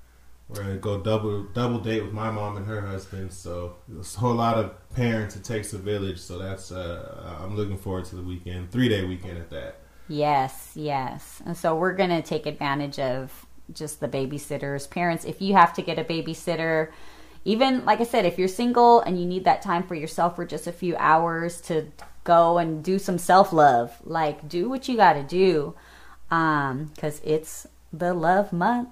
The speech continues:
Speaker 2: It's February. Um, with that, and we gotta go, 'cause like Montel said, we have the babysitter who has to go. I hope you guys have enjoyed tonight's episode, and enjoy your Valentine's Day.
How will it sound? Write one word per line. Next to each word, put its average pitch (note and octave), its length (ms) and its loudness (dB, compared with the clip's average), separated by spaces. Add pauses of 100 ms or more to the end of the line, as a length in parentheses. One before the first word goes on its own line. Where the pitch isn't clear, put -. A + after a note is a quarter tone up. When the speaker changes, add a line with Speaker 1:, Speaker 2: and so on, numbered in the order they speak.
(100)
Speaker 2:
It's F#3 220 -6
February. G#3+ 760 2 (460)
Um, F#3+ 300 6
with C#4 220 2
that, C4+ 440 12
and G3 200 2
we A3+ 140 2
gotta G3+ 220 6
go, F#3+ 260 4
'cause G3 140 -2
like F3 160 2
Montel E3+ 320 -2
said, E3 320 -2
we F3+ 140 -2
have D#3+ 260 0
the D#3+ 80 -4
babysitter D#3+ 580 -4
who D#3 120 -6
has D3+ 300 -8
to D#3+ 60 -8
go. C#3+ 360 -4 (840)
I F3+ 140 6
hope A3 320 2
you G#3+ 80 -2
guys G3+ 180 6
have G3 140 -4
enjoyed F3+ 760 0
tonight's E3 560 -4
episode, A#3 840 4 (720)
and D3+ 1040 0 (320)
enjoy D#3+ 720 6
your F3+ 120 0
Valentine's C#3+ 680 0
Day. C#3+ 320 -6